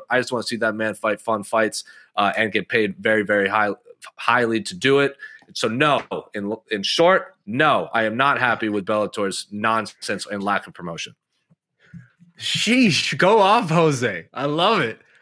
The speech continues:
Speaker 2: I absolutely love it. I mean, Jed, man, we have A J out here now. I mean, he, Jose alluded to a little bit, like, he, A J in the lead up to this promotion, essentially, he's out here on the M M A Hour,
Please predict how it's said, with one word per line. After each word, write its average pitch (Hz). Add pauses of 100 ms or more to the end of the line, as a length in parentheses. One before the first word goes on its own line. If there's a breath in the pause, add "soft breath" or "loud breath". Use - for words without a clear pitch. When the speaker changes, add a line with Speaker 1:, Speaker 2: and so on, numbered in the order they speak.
Speaker 2:
I 151
absolutely 180
love 165
it. -
I 151
mean, 180
Jed, 160
man, 123 (420 soft breath)
we 202
have 254
A 240
J 208
out 196
here 175
now. 147
I -
mean, 151
he, 151
Jose 190
alluded 160
to 139
a -
little 139
bit, -
like, 127
he, 139
A 208
J 170 (140)
in 151
the 131 (100)
lead 160
up 143
to 135
this 123
promotion, 110
essentially, 104
he's 127
out 151
here 147
on 127
the 120
M 113
M 110
A 110
Hour, 107